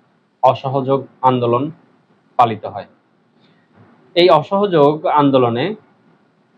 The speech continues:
শেয়ার বাজারের পরিস্থিতি কেমন ছিল সেটাই জানাবো আজকে।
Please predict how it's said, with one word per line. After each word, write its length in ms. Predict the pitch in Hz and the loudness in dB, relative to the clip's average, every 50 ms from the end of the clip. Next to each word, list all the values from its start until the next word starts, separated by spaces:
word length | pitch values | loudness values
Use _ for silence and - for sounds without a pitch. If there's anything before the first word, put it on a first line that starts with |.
| _ _ _ _ | _ _ _ _
শেয়ার 340 | - - - 143 139 147 165 | -8 -2 2 2 4 4 4
বাজারের 340 | 170 165 156 143 131 123 120 | 2 2 2 2 2 2 0
পরিস্থিতি 640 | - 123 117 120 113 - - 110 98 - 135 196 - - _ _ _ _ _ _ _ _ _ _ _ _ _ _ _ _ _ _ _ _ _ _ _ _ _ _ _ _ _ _ _ _ _ _ | -2 -4 -6 -6 -6 -12 -16 -14 -8 -6 -6 -6 -8 -12 _ _ _ _ _ _ _ _ _ _ _ _ _ _ _ _ _ _ _ _ _ _ _ _ _ _ _ _ _ _ _ _ _ _
কেমন 280 | - 127 127 147 165 160 | 0 0 0 0 -2 -4
ছিল 220 | - 117 110 110 | -6 -6 -8 -6
সেটাই 300 | 107 - 123 123 120 113 | -6 -6 -6 -4 -2 -2
জানাবো 280 | 110 104 101 95 95 98 | -2 -2 -4 -4 -4 -6
আজকে। 300 | 92 95 - - 101 | -6 -8 -10 -18 -20